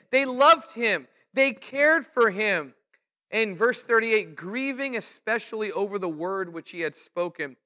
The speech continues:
and that they would not see his face again, and they were accompanying him to the ship. They're like, "We thought we're not gonna see you again." They're, they're sad that he's leaving. They walk him to the boat as he's about to leave,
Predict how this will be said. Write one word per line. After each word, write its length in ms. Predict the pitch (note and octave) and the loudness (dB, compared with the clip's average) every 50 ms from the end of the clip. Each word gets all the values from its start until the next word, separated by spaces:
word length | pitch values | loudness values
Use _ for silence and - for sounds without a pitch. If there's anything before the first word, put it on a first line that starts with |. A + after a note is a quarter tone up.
| _ _ _ _ _ _ _ | _ _ _ _ _ _ _
and 160 | D3 D#3+ D#3+ | -8 -6 -4
that 120 | E3 D#3 | -6 -6
they 100 | E3 E3 | -6 -6
would 140 | D#3 D3+ D3 | -6 -6 -6
not 280 | C#3+ D3+ E3 F3+ D3+ C3 | -4 -4 -4 -4 -4 -6
see 300 | - - - F#3 F3 D#3 | -10 -12 -10 -10 -8 -8
his 180 | E3 D3+ - | -8 -10 -12
face 360 | - _ - D#3 D#3 D3+ - | -12 _ -8 -8 -8 -8 -12
again, 440 | F3+ D#3+ C3 C3 C3+ C3 B2 B2 B2 _ _ _ _ _ _ _ _ _ | -14 -14 -12 -12 -12 -12 -14 -16 -20 _ _ _ _ _ _ _ _ _
and 120 | C#3+ D3+ D3+ | -12 -8 -6
they 100 | D3+ D3+ | -6 -4
were 160 | D3 D3 C#3+ | -4 -4 -4
accompanying 580 | C#3 - - - E3+ D#3+ D#3 D3 C#3+ C#3 C3+ C3 | -6 -8 -12 -14 -14 -12 -14 -14 -14 -14 -14 -12
him 240 | C#3 C#3+ C#3 C3+ _ _ | -12 -12 -12 -14 _ _
to 80 | D3 C#3 | -20 -20
the 100 | A#2+ B2 | -20 -20
ship. 300 | - - - D3+ C3+ - | -18 -12 -10 -10 -10 -8
They're 80 | D3+ | -10
like, 160 | D3+ C#3+ - | -10 -10 -12
"We 140 | D#3+ D#3+ G#3 | -16 -18 -18
thought 200 | G#3 - B3+ A#3 | -14 -12 -12 -10
we're 80 | A3 G#3+ | -10 -10
not 140 | A3 G#3+ - | -10 -12 -14
gonna 100 | G#3+ G3 | -18 -20
see 240 | - _ - A3 | -20 _ -20 -18
you 180 | A3+ A#3+ A#3 A#3 | -16 -14 -12 -12
again." 360 | A3+ G3 G3 A3 A#3 B3+ B3 A#3+ _ _ _ _ _ - | -12 -8 -6 -4 -4 -4 -6 -10 _ _ _ _ _ 0
They're, 220 | F#3 F#3 F3+ E3+ | 0 0 0 0
they're 180 | E3+ F#3 F3 E3+ | 2 2 2 2
sad 500 | - - - - A3 A3 A#3 B3 C4 G#3+ | 0 -4 -4 -2 0 2 2 2 0 -2
that 120 | A#3 G#3+ | -4 -6
he's 200 | G#3 F#3+ D#3+ D#3+ | -6 -10 -12 -12
leaving. 440 | F3 G3+ A3+ B3 B3+ C4+ C4+ C4+ - _ _ _ _ | -12 -10 -8 -6 -4 -4 -6 -6 -8 _ _ _ _
They 140 | - G3+ G3+ | 2 2 2
walk 440 | F3 D#3+ F3 G#3 B3 C#4+ C#4 - | 2 0 2 4 4 4 4 2
him 120 | - C4 B3 | -4 -8 -6
to 140 | - - G#3+ | -6 -4 -2
the 100 | F#3 D#3 | -2 -4
boat 440 | C#3+ _ F3+ A3 C4 D4 C#4+ - - _ _ _ _ - | -2 _ 4 6 6 6 4 -2 -10 _ _ _ _ -2
as 160 | G3 G3 - | -2 -2 -2
he's 180 | A#3 B3 A3 | -6 -8 -6
about 320 | A#3 A#3+ A3 A#3 A3+ A3 - | -4 -2 0 0 0 0 -4
to 100 | G#3+ G3+ | -8 -8
leave, 320 | G3 G#3+ B3+ C#4 D4 C#4 | -6 -6 -6 -6 -6 -8